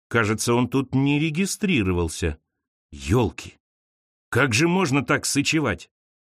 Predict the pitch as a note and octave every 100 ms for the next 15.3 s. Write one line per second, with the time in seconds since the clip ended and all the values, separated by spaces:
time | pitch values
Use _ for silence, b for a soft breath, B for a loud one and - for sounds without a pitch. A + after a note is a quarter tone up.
0 | _ _ - G#2+ F3 A3+ A3 - A#2 G3+
1 | G#3 A3 F3+ G3 F3 C#3+ B2+ G#2+ F2+ E2
2 | D#2 - A#2 A2 A#2 G#2 F#2 G2 F2 -
3 | - _ - F2+ A2+ F#3+ B2+ A#2 C3 C3
4 | A2+ E2+ D2+ G#3+ A#3 - D#2+ - _ _
5 | _ F#2+ B2+ B2 A2 B2 F3 C3+ C#3+ F#3+
6 | G3 B3+ G2+ C#2+ - _ _ _ _ _
7 | _ _ F#3+ F3 C3+ - C3+ B2+ A2 -
8 | F2 E2 G#2+ - - B2+ F3+ G#3+ _ _
9 | _ _ - A3 E3+ F#3 B3 A3+ D#3 F#3
10 | F#3 - - D#3 C3+ - A#2+ G#3+ - -
11 | - _ _ _ F#3+ A3+ F3+ C#3+ - F3
12 | - F2 E2+ - - _ _ _ _ _
13 | _ _ - D#3+ E3+ G#3+ F#3+ F3 C3+ F3
14 | F3 E3+ D3+ D3 D3 C3 B2 - F#2+ F2+
15 | C3+ A3+ B3